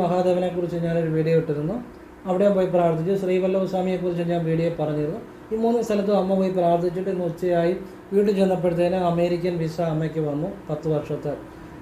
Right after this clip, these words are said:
അപ്പോൾ വലിയ സന്തോഷം എന്ന് പറഞ്ഞ് എനിക്ക് WhatsApp-ൽ മെസ്സേജ് ഇട്ടു. വളരെ അമ്മയെക്കാട്ടിലും സന്തോഷം എനിക്ക്, കാരണം വളരെ സന്തോഷം ജീവിതത്തിൽ പുതിയ പുതിയ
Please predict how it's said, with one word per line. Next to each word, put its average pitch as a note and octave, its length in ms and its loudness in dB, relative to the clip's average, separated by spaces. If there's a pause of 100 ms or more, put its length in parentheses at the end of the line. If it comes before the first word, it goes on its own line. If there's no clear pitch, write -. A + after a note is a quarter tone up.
(100)
അപ്പോൾ E3 240 0
വലിയ F3+ 180 2 (100)
സന്തോഷം E3+ 360 0
എന്ന് F3 120 0
പറഞ്ഞ് E3 100 2
എനിക്ക് E3 260 0
WhatsApp-ൽ D#3+ 460 0
മെസ്സേജ് D#3 340 0
ഇട്ടു. G3 140 -4 (640)
വളരെ E3 340 0
അമ്മയെക്കാട്ടിലും G3 600 0
സന്തോഷം E3 420 0
എനിക്ക്, C#3+ 260 -6 (800)
കാരണം G3+ 340 2 (260)
വളരെ G#3+ 220 0 (100)
സന്തോഷം F3 380 0 (600)
ജീവിതത്തിൽ G3 340 2
പുതിയ F3+ 200 2
പുതിയ F#3 160 2